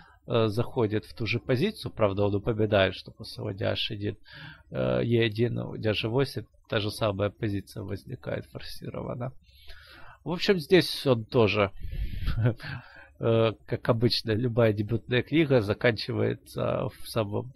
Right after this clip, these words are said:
злободневном варианте эндшпиля, и он говорит, что этот эндшпиль с перевесом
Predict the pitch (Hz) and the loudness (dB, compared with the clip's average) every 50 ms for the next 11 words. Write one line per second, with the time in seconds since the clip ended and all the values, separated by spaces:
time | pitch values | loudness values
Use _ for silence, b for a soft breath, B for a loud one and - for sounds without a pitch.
0 | - - 117 113 117 107 98 113 110 107 113 117 110 107 107 104 101 110 120 123 | -16 -8 -2 0 0 0 2 0 0 0 0 -2 -2 -2 -2 -2 0 2 4 4
1 | 123 120 - - 160 180 190 180 175 - - - 120 117 117 120 131 127 117 117 | 4 2 0 0 0 2 2 0 -2 -6 -8 -6 -2 0 0 2 0 0 -2 -6
2 | 120 113 107 107 107 110 117 113 - - - 110 107 - 117 107 - 113 110 104 | -6 -4 -2 0 0 0 -2 -4 -6 -8 -10 -10 -10 -8 -10 -10 -8 -8 -10 -10
3 | - - - - - - - 110 110 113 113 113 - - 127 | -12 -16 -14 -14 -12 -10 -6 -4 -2 -2 -2 -4 -4 -6 -8